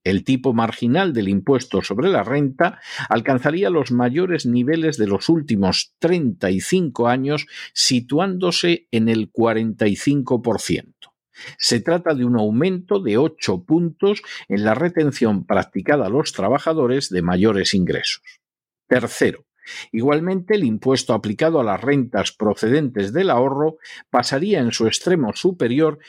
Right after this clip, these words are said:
del veintinueve por ciento actual al treinta y nueve coma seis.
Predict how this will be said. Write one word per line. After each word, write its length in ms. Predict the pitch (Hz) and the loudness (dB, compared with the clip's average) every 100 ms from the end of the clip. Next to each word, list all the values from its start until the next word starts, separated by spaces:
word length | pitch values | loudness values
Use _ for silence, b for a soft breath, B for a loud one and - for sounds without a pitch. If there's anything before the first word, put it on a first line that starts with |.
| B - | B -10
del 380 | 98 127 123 | -2 2 2
veintinueve 800 | 127 208 196 180 160 131 107 92 | 2 0 -2 -2 2 2 2 0
por 240 | 87 101 95 | 0 -2 0
ciento 480 | - 131 113 - 92 | 0 0 0 0 -2
actual 600 | - 127 170 180 180 _ - | -2 -2 0 0 -4 _ -4
al 280 | 117 113 - | -2 -2 -2
treinta 460 | - 170 160 143 104 | 0 0 0 -2 -2
y 60 | |
nueve 400 | 107 123 131 131 | 0 2 2 -2
coma 280 | - 85 95 | -4 -4 -2
seis. 560 | - 180 87 - - | 0 0 0 -6 -14